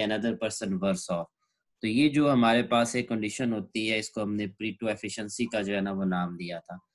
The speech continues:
और उसमें हमने कहा था कि अगर हम एक point से जो है ना वो start करते हैं और उस point से एक arbitrary point है, तो उस point से जब हम deviate करते हैं तो उस deviation की वजह से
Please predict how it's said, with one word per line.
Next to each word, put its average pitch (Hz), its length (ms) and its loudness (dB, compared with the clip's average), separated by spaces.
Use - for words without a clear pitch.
और 113 240 4
उसमें 143 300 0
हमने 131 280 2
कहा 120 280 2
था 104 440 -2
कि 110 100 2
अगर 107 320 2
हम 117 180 2
एक 117 320 0
point 113 340 2
से 117 220 -4
जो 107 120 -2
है 107 60 2
ना 107 80 0
वो 107 120 -6
start 101 360 0
करते 104 360 -4
हैं 90 260 0
और 101 680 0
उस 107 460 -2
point 110 380 2
से 117 300 2
एक - 260 0
arbitrary 107 560 2
point 104 500 -2
है, 98 180 0
तो 101 120 -10
उस 110 280 -10
point 107 320 0
से 117 120 -4
जब 107 220 -2
हम 101 140 -2
deviate 104 520 2
करते 104 400 -4
हैं 101 280 -2
तो 101 80 -14
उस - 160 -12
deviation 107 580 -2
की 117 160 -2
वजह 98 360 2
से 90 280 -4